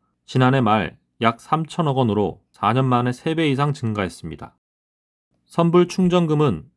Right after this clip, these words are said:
기업 입장에서 충성 고객을 붙잡아두는 효과를 노릴 수 있습니다. 이커머스 기업들은 선불 충전금을 이용해 결제할 경우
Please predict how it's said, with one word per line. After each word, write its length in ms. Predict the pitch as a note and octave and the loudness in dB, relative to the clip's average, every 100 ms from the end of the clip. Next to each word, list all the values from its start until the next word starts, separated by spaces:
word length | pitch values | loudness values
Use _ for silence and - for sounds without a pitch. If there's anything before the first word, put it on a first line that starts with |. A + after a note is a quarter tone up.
| _ | _
기업 240 | - C#3 | 0 2
입장에서 580 | B2+ - B2+ A2 G#2 F#2+ | 2 0 -2 0 -4 -6
충성 380 | - D#3 E3+ D#3+ | -4 -2 -2 -4
고객을 420 | C#3+ C3+ C#3+ C3+ | -4 0 0 -2
붙잡아두는 600 | - - C#3 C3 A#2+ A#2+ | -10 -4 0 0 0 -2
효과를 480 | C3+ - C#3 C3+ C#3 | -4 -4 -2 0 0
노릴 240 | G#2+ A2 | 0 -2
수 120 | G#2+ | -4
있습니다. 480 | F2 - E2+ D#2 D2+ _ _ _ _ _ _ | -10 -10 -12 -12 -16 _ _ _ _ _ _
이커머스 480 | A#2 A2+ D#3+ D3 C#3+ | -6 0 2 2 -2
기업들은 460 | C3+ B2+ C3+ B2+ A#2+ | 0 0 2 0 0
선불 340 | E3 D#3+ D#3+ | -2 -2 -4
충전금을 560 | D#3 E3 D#3 D#3 D3+ D3 | -4 -4 -4 -2 -2 0
이용해 360 | A#2 A#2 A#2+ | 2 2 0
결제할 560 | A2+ A#2 A2 - B2 A2+ | -2 -2 -2 0 -2 -2
경우 340 | G2+ G2 A2 | -4 -4 -6